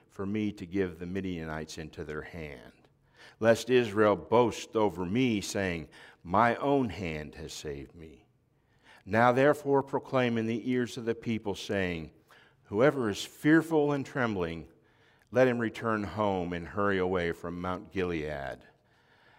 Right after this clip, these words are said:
Then twenty-two thousand of the people returned,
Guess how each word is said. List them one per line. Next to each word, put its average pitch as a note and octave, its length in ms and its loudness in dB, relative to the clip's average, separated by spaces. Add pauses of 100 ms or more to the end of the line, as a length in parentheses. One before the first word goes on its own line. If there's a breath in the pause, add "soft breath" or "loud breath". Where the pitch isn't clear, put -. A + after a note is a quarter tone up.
(180 soft breath)
Then A2+ 300 0
twenty-two B2 560 -4
thousand G#2+ 480 0
of F#2 80 -4
the F2+ 60 -8
people F#2 340 -8
returned, E2 720 -10